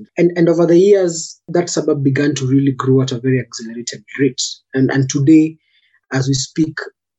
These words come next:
that place is one of the, uh, is one of the areas where land is the most expensive. And, and indeed, this is just the reality of many of our public schools. Many of our public schools had their land set apart in the early fifties, in the early forties, in the early sixties, seventies,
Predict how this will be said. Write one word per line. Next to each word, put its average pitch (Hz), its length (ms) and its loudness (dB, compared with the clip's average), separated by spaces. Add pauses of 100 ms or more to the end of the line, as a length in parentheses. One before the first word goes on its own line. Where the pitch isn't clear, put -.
that 156 360 -4
place 147 260 -2
is 131 140 0
one 139 220 4
of 120 140 -2
the, 120 100 -8 (340)
uh, 123 220 -8
is 139 160 -2
one 160 100 4
of 143 60 2
the 139 160 2
areas 135 320 0
where 123 160 -2
land 135 240 2
is 123 80 -2
the 120 80 -4
most 127 220 -4
expensive. 104 480 -10 (160)
And, 170 140 0
and 160 160 0
indeed, 160 420 2 (480)
this 185 180 0
is 170 80 0
just 175 240 2
the 151 120 4
reality 151 440 2
of 135 160 2
many 151 300 4
of 135 100 2
our 123 140 -4
public 131 320 -6
schools. 113 340 -10
Many 185 160 4
of 185 100 4
our 160 120 -4
public 160 300 -2
schools 160 460 0 (680)
had 147 260 -2
their 143 240 2
land 165 320 4
set 160 200 -2
apart 156 320 -2
in 143 120 2
the 135 180 0
early 151 180 2
fifties, 139 600 -2
in 139 80 6
the 135 160 2
early 143 220 2
forties, 143 600 -2
in 131 80 2
the 135 140 0
early 143 160 2
sixties, 139 580 -4
seventies, 143 680 0